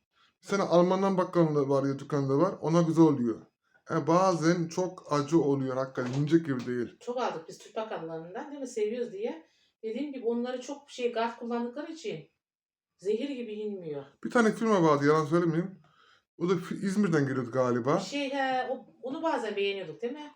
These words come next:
Speaker 1: O güzel oluyordu, evet.
Speaker 2: O vardı da şu an ismi hiç aklıma gelmiyor.
Speaker 1: Ama acının da faydayı,
Speaker 2: Ama
Speaker 1: faydaları
Speaker 2: Ay
Speaker 1: çok
Speaker 2: maşallah.
Speaker 1: düş-,
Speaker 2: Ve dedik ve
Speaker 1: düştük.
Speaker 2: şeyden
Speaker 1: X,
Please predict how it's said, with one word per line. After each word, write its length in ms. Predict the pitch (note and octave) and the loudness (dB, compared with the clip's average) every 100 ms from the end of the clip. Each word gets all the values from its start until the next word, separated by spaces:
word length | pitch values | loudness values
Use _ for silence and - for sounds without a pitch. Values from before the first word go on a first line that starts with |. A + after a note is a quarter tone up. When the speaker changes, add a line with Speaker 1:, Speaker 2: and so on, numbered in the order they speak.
| - | -8
Speaker 1:
O 100 | G3+ | -6
güzel 200 | F3+ E3 | 2 6
oluyordu, 400 | C#3 A#2 A2 G#2+ | 6 4 2 0
evet. 180 | G#2+ - | -2 -6
Speaker 2:
O 80 | A#3 | -4
vardı 300 | B3+ B3+ C4 | -2 -2 -6
da 60 | |
şu 140 | A#3+ C4 | -8 -8
an 100 | G#3+ | -10
ismi 260 | G#3 A3+ | -8 -8
hiç 100 | A#3 | -8
aklıma 260 | G3 F#3+ F#3 | -8 -12 -14
gelmiyor. 440 | F3+ F3+ E3+ D#3 | -10 -10 -10 -6
Speaker 1:
Ama 120 | - A2 | -4 -4
acının 280 | A2+ D3 | -4 -4
da 40 | A#2 | -4
faydayı, 440 | A2 A2 B2 B2 D#3 | -4 -4 -4 -4 -6
Speaker 2:
Ama 340 | G3 B3 B3 - - _ _ _ _ - | -6 -4 -4 -6 -20 _ _ _ _ -8
Speaker 1:
faydaları 260 | B2 C3+ | -4 -2
Speaker 2:
Ay 40 | C3+ | -2
Speaker 1:
çok 60 | C3+ | -4
Speaker 2:
maşallah. 540 | - - F3+ E3+ C#3 | -10 -10 -10 -8 -10
Speaker 1:
düş-, 80 | - | -8
Speaker 2:
Ve 140 | G3+ G3 | -8 -2
dedik 340 | A3+ C4+ - | -2 -4 -4
ve 520 | A#3 B3 C4+ C#4 C#4 C4+ E3+ | -2 -2 -2 -4 -4 -8 -14
Speaker 1:
düştük. 380 | C#3+ - B2 _ - - | -14 -12 -14 _ -20 -8
Speaker 2:
şeyden 220 | F3 | -2
Speaker 1:
X, 80 | A3 | -2